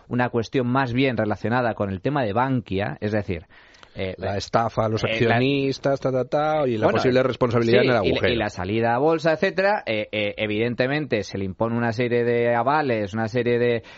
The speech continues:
Speaker 1: de fianzas tanto a la entidad como a su anterior cúpula, y por esa, y, y ante, ante el riesgo cierto <coughs> de que le embarguen todo,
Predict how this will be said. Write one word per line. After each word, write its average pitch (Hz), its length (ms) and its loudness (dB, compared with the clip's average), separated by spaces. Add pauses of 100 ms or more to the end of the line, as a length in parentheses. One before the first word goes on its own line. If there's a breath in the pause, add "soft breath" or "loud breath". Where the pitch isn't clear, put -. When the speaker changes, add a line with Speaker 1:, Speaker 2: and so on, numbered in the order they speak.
Speaker 1:
de 120 340 2
fianzas 123 800 0
tanto 101 520 -2
a 98 440 -2
la 107 80 0
entidad 127 540 0
como 107 300 -2
a 104 60 0
su 101 160 -4
anterior 98 480 -2
cúpula, 185 560 0 (300 loud breath)
y 113 140 -4
por 98 180 -4
esa, 110 420 -2
y, 117 240 -4
y 120 120 0
ante, 113 440 -2
ante 117 480 -2
el 110 140 -2
riesgo 135 480 0
cierto - 560 -2 (180 loud breath)
<coughs> - 160 -20
de 107 220 -4
que 104 100 -6
le 98 80 -2
embarguen 147 420 0
todo, 214 420 2